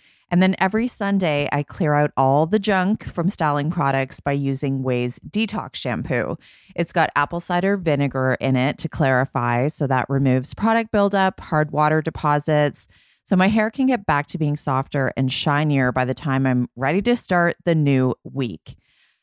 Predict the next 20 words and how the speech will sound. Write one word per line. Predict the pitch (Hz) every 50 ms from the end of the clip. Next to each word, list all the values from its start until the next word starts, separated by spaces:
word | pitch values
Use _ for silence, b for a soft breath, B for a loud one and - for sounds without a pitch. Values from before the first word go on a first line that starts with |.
| _ _ _ _ _ -
And | 190 190 185 185 185 - -
one | 185 190 214 247 294
thing | - 359 370 370
that's | 285 240 - -
really | 180 185 180 202 202
cool, | 202 - - 170 151 139 131 127 127 127 -
once | 147 160 175 208 -
you | 262 262
find | - - 185 170 160 156 151
your | 143 139 156 180 208
favorites, | 208 - 160 135 123 120 - 110 113 110 113 - -
you | 151 147
can | - 165 151
stock | 160 - - - 147 151 160 -
up | 165 143 135 - -
and | - 143 147
save | - - - 143 131 131 131 -
with | 143 139 - -
thirty-two | 151 151 160 175 208 214 - - 233 202 185
ounce | 175 170 165 170 - -